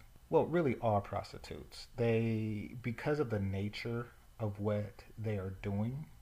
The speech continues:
they want to feel a sense of one-upmanship over their clients.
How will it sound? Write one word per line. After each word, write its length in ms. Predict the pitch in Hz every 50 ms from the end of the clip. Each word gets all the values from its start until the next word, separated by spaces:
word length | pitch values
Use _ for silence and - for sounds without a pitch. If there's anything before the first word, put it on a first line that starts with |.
| - - - - -
they 220 | 107 107 120 120
want 340 | 113 107 113 131 143 151 - - - -
to 680 | - - 127 123 117 117 113 113 110 107 104 104 104 - - - - - - - - - - - - - - - - - -
feel 380 | - 123 117 110 107 104 101 - -
a 500 | 127 113 110 110 107 104 104 101 104 - - - - - - -
sense 420 | - - - - 131 113 104 - -
of 420 | - 117 104 98 95 92 95 104 - - - - - - - - - - -
one-upmanship 840 | 104 110 107 107 107 104 104 101 92 92 101 - - - 95 - - - - - - - - - - - - - - - - - - - - -
over 600 | 110 107 104 101 92 - 92 95 92 - 110 113 - - - - - - - - -
their 200 | - 107 104 101
clients. 760 | - - - 143 139 110 95 - - - - - - -